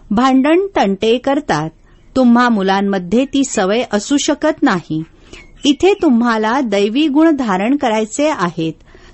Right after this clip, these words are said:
कर्मातीत अवस्थेला प्राप्त करायचे आहे. ओम शांती. सर्वप्रथम बाबा मुलांना म्हणतात, "देही अभिमानी भव,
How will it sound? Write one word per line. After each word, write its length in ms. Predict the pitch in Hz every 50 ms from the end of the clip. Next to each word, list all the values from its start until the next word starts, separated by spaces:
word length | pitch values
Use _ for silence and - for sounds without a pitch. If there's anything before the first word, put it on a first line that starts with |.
| - - -
कर्मातीत 760 | 247 247 233 226 226 220 220 220 220 - 262 294 330 330 - - -
अवस्थेला 680 | 202 202 196 208 202 - - 240 233 220 226 233 254 269
प्राप्त 480 | - - 196 180 190 190 - - 269 269 -
करायचे 460 | 262 247 247 247 254 240 - 285 294
आहे. 480 | 294 233 170 151 - 156 156 160 165 - - - - - - - - - - - -
ओम 380 | - 262 302 320 339 359 370 392 359
शांती. 600 | - - 269 185 170 175 170 165 - 190 185 165 165 _ - - - - - - - - - - -
सर्वप्रथम 840 | - - 269 254 254 240 240 226 226 190 196 190 - 247 254 262 262
बाबा 400 | 226 196 185 185 185 196 226 240
मुलांना 560 | 247 233 185 175 185 190 196 196 208 220 233
म्हणतात, 500 | 247 254 277 302 302 294 220 165 165 170 165 - _ - - - - -
"देही 600 | 180 180 208 247 247 247 226 233 285 302 330 302 - -
अभिमानी 680 | 196 180 196 202 208 208 208 196 196 208 226 254 269
भव, 420 | 240 - 175 170 160 160 160 160